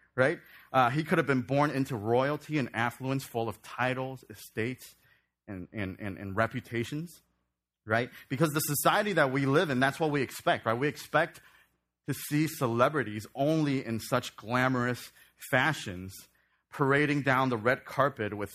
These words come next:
sec-, endless security details, and usually broadcasted over,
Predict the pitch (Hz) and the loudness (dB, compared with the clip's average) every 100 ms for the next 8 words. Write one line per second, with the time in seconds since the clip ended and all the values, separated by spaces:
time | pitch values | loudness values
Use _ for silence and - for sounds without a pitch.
0 | - 117 - - - 107 - - - - | -10 -10 -10 -14 -14 -14 -16 -10 -8 -8
1 | 110 156 170 175 165 - 123 - 131 120 | -2 2 2 2 0 -2 -8 -2 0 0
2 | 95 117 117 80 76 90 _ _ _ 117 | -4 -8 -8 -14 -18 -20 _ _ _ -2
3 | 110 117 160 139 139 120 127 123 - 120 | -2 0 0 2 -2 2 2 2 0 -4
4 | - 123 107 - 123 131 | -2 -6 -4 0 0 -2